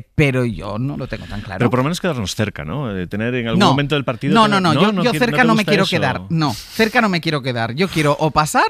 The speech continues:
Speaker 1: o que nos machaquen.
Speaker 2: Sois más de la meta que del camino,
Speaker 1: Claro,
Speaker 2: entonces,
Speaker 1: el
Speaker 2: ¿eh?
Speaker 1: camino déjaselo para los
Speaker 2: <laughs>
Speaker 1: filósofos. <laughs> Yo sí quiero, quiero pasar. Venga, vamos a hablar de, de un tema que de alguna
Speaker 2: A ver.
Speaker 1: manera, de alguna manera ha salido cuando hablábamos de esos entrenadores, que lo habíamos dicho también en su momento de Hansi Flick, ¿eh?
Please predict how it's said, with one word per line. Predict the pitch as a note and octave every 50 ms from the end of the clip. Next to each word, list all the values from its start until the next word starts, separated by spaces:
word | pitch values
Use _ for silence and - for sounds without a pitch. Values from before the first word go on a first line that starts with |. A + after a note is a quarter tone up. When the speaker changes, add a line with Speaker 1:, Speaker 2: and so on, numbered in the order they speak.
| - -
Speaker 1:
o | E3 D#3+
que | C3+ D3
nos | C#3 C3+ B2+ B2
machaquen. | A#2+ A#2 - - A#2+ - -
Speaker 2:
Sois | A2 A2+ G#2+
más | B2+ B2+ A#2 -
de | A2
la | G2+ G2
meta | G2 A2+ G#2 C3 G#2
que | A2+ G#2+
del | F#2+ F2+
camino, | - F2 D#2+ F2+ G#2 G2 D#2+ D2+ D2+
Speaker 1:
Claro, | - D3 C3+ A#2+ B2
Speaker 2:
entonces, | C3+ B2+ A#2 B2 G#2+
Speaker 1:
el | A2+
Speaker 2:
¿eh? | C#3
Speaker 1:
camino | C#3+ D#3 E3 F3 F#3 F#3
déjaselo | F3+ E3+ - F3+ D#3 - D#3 D3+ D3
para | - D#3 C#3+
los | C#3 C#3 A#2
Speaker 2:
<laughs> | -
Speaker 1:
filósofos. | C#3+ B2 B2+ A2+ - C3+ A#2+ - C3 - B3+ - - - D4 - -
<laughs> | A4+ - -
Yo | - - - -
sí | - - - F#3+ -
quiero, | - - - - - - - - - -
quiero | E3 F#3 F3+ E3
pasar. | C#3 D3 D3 - - - A2+ - - - - - C#3+ -
Venga, | G#3+ G#3+ F#3 E3 C3+
vamos | E3 A3+ F#3+ A3 C4+ E4+ F4 E4+
a | D#4
hablar | C#4+ C#4 C4 B3 A#3
de, | G3+ G#3 G3+ F#3 F3 E3+ -
de | D#3 F3 F3+
un | E3+
tema | C#3 F3+ F3 G3 F#3+
que | F3+ F#3 E3 D#3 D3 C#3+ C#3 C3+ A2+ A#2
de | C3
alguna | B2+ C3 D3+ E3 F3
Speaker 2:
A |
ver. | - A#2
Speaker 1:
manera, | C#3 C#3 F#3 F3+ F3 -
de | C#3+ D#3
alguna | C#3 C#3 D3 D#3 E3
manera | F3 F3+ F3+
ha | -
salido | - E3+ E3+ E3+ D#3+
cuando | D#3+ D3+ D3+
hablábamos | C#3+ D3 D3 D3+ D#3+ E3 D#3+ D3
de | E3 D3+
esos | D3+ D3+ D#3
entrenadores, | D#3 C#3 C#3 C#3+ C#3+ C#3+ G3 A#3+ -
que | - F#3
lo | D#3 D3
habíamos | D#3 G3 B3 D4+ D4+
dicho | D4 B3 A#3+
también | G#3+ G3+ F#3 F3+ E3+
en | E3
su | - -
momento | C#3+ C#3+ C#3+ C#3 - C3 B2+
de | -
Hansi | - B2+ B2 - B2
Flick, | - - G#2 G2 - -
¿eh? | G3+